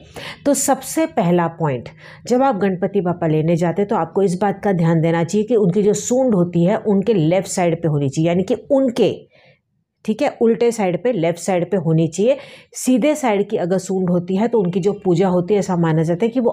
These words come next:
अलग तरीके से होती है और वो घर में कई बार पॉसिबल नहीं हो पाती है। तो सबसे सिंपल गणपति बाप्पा आपको लेने चाहिए। दू-, सेकेंडली, वो बैठे हुए होने चाहिए, खड़े हुए गणपति बाप्पा आपको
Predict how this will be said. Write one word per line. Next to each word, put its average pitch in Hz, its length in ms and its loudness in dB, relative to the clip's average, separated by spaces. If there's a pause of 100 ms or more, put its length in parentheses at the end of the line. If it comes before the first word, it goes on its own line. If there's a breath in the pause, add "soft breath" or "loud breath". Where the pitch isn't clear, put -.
अलग 185 300 2
तरीके 156 360 0
से 160 100 -4
होती 156 200 0
है 262 80 2 (340 loud breath)
और 220 100 4
वो 214 120 6
घर 170 220 0
में 208 160 0
कई 190 160 2
बार 196 140 -2
पॉसिबल 170 500 -2 (260 loud breath)
नहीं 190 360 4
हो 165 200 2
पाती 131 320 -4
है। 135 100 -2 (380 loud breath)
तो 254 80 2
सबसे 254 400 -2
सिंपल 247 460 0
गणपति 190 420 0
बाप्पा 170 320 -2
आपको 156 340 -2
लेने 139 280 2
चाहिए। 131 260 -2 (420 loud breath)
दू-, 202 120 0
सेकेंडली, 190 480 0 (340 loud breath)
वो 277 220 2
बैठे 170 340 0
हुए 202 140 2
होने 135 280 0
चाहिए, 110 320 -8 (260)
खड़े 185 220 0
हुए 214 160 4
गणपति 165 440 0
बाप्पा 165 400 -4 (120)
आपको - 420 -4